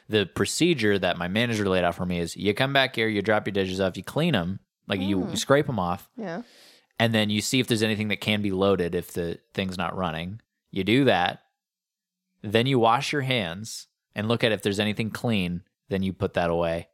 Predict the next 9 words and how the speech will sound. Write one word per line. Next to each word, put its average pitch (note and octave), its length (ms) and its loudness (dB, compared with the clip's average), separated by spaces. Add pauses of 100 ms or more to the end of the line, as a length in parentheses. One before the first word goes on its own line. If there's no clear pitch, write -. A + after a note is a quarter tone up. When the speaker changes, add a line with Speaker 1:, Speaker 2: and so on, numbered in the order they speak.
Speaker 1:
and G#2+ 220 0
then G2+ 260 2
you F#2 140 0
leave. - 180 -6
Speaker 2:
The C4 140 2
idea B3+ 560 0
that C4+ 240 0
I G3+ 200 2
would F#3+ 460 0